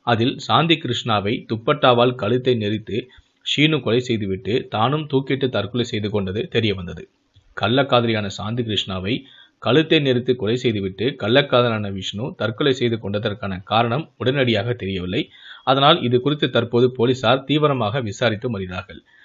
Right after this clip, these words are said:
இதை பற்றி உங்களுடைய கருத்துக்கள் என்ன அப்படிங்கிறத மறக்காம பதிவு பண்ணுங்க. நன்றி.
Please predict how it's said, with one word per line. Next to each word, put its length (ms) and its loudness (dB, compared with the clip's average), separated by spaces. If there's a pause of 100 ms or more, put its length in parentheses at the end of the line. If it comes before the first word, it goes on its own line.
(140)
இதை 200 6
பற்றி 280 0
உங்களுடைய 280 2
கருத்துக்கள் 340 2
என்ன 180 -2
அப்படிங்கிறத 400 -4
மறக்காம 420 -2
பதிவு 280 -6
பண்ணுங்க. 280 -14 (140)
நன்றி. 440 -6